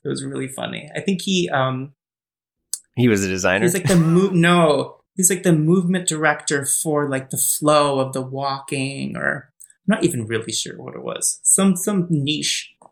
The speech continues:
Speaker 1: job
Speaker 2: Ah.
Speaker 1: within the show itself.
Speaker 2: Well, it's because, I mean, you've done, like, Prada and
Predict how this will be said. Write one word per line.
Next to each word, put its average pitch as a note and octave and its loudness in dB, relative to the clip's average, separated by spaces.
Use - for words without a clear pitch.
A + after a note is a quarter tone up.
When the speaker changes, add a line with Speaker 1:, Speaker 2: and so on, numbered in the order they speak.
Speaker 1:
job A#2 2
Speaker 2:
Ah. A2 -4
Speaker 1:
within G#2+ -6
the A2+ -8
show A#2 -4
itself. - -10
Speaker 2:
Well, F#3 0
it's F3 2
because, F#3 4
I - 0
mean, E3 2
you've G#3+ 0
done, C#3+ 2
like, G2 -6
Prada G2 0
and F#2 -10